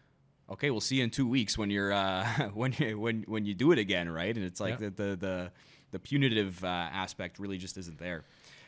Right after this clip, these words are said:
Speaker 2: It's a real
Speaker 1: Um,
Speaker 2: problem, man. It's a real
Speaker 1: yeah.
Speaker 2: problem.
Speaker 1: Going back to the, the fuel thing, it's funny. Um, so I'm, I'm twenty-seven.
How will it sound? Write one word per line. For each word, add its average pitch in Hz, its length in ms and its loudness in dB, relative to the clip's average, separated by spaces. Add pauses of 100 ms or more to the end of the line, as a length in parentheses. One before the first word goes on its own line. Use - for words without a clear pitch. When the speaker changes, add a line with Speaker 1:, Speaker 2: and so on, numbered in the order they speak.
(220)
Speaker 2:
It's 90 160 -2
a 90 60 0
real 127 120 2
Speaker 1:
Um, - 80 0
Speaker 2:
problem, 190 260 4
man. 117 280 -2 (100)
It's 98 80 -4
a - 20 0
real 123 120 4
Speaker 1:
yeah. 107 100 4
Speaker 2:
problem. 147 300 2 (300)
Speaker 1:
Going 160 220 4
back 131 280 0
to 135 80 -4
the, 107 340 4
the 98 80 -6
fuel 123 340 -2
thing, 95 220 -2
it's 92 120 -6
funny. 117 440 0 (120)
Um, 85 540 -4 (1300)
so - 180 0
I'm, 143 240 6
I'm 131 160 2
twenty-seven. 104 720 -4